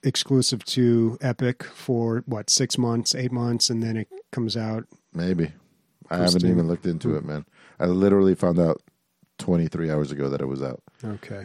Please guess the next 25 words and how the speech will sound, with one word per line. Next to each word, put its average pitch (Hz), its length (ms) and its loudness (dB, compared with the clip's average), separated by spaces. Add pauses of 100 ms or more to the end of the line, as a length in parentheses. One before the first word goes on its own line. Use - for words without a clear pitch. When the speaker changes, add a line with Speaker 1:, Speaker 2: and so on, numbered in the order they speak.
Speaker 1:
Or 139 80 0
maybe 147 240 6
Borderlands 123 720 4
is 104 80 -6
just - 380 -2
a - 20 -10
dead 107 260 -6
franchise. 104 640 -8
I 117 60 -6
Speaker 2:
But 104 60 6
Speaker 1:
don't 92 80 4
Speaker 2:
now 98 120 4
Speaker 1:
know. 95 60 2
Speaker 2:
I 101 60 2
have 92 120 0
to - 80 -6
spend 92 240 2
four, 92 220 4
uh, 85 200 2
sixty - 300 -2
dollars 82 360 4
so 87 100 -2
that 78 180 0
John 73 220 -2
doesn't 71 400 -6